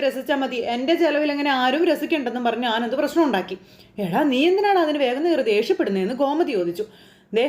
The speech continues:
ഞാൻ എല്ലാവരോടും കൂടിയായിട്ട് പറയുക, എൻ്റെ കുഞ്ഞു കുറച്ച് പ്രയാസത്തിലാണെന്ന്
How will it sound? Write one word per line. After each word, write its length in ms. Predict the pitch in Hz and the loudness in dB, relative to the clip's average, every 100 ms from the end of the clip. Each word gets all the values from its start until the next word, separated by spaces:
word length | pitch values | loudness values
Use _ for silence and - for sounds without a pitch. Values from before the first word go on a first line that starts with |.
| - - - 240 | -4 -20 -10 -4
ഞാൻ 120 | 262 254 | 0 0
എല്ലാവരോടും 520 | 277 311 233 214 220 | 0 2 2 0 2
കൂടിയായിട്ട് 320 | 220 214 208 254 | 2 2 0 0
പറയുക, 280 | 202 233 202 - - - 269 | 0 0 0 -4 -14 -4 0
എൻ്റെ 160 | 311 277 | 0 0
കുഞ്ഞു 220 | 214 254 - - _ _ - | -6 -8 -12 -20 _ _ -2
കുറച്ച് 220 | 277 285 | -2 0
പ്രയാസത്തിലാണെന്ന് 720 | 254 240 233 269 269 226 233 | 0 2 0 -2 -2 -2 -2